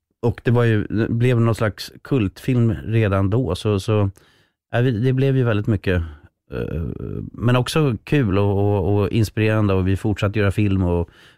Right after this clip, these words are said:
folk ville jobba med oss, och, och, eh, många ungdomar kände att den berörde dem, och så, men det, det var en väldigt,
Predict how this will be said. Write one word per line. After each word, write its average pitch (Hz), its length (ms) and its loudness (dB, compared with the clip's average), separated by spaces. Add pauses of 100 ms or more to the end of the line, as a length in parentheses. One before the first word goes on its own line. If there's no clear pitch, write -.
(160)
folk 107 220 -2
ville 104 140 2
jobba 104 300 0
med 95 240 2
oss, 92 220 -2
och, 87 520 0
och, 87 80 0 (920)
eh, 65 480 -4 (160)
många 117 500 0
ungdomar 110 380 2
kände 104 340 0
att 98 80 -4
den 101 120 0
berörde 98 400 2
dem, 92 300 0
och 87 220 -2 (160)
så, - 180 -12
men 113 100 -2
det, 127 160 2
det 117 360 0 (440)
var 107 100 -2
en 107 60 2
väldigt, 101 440 -2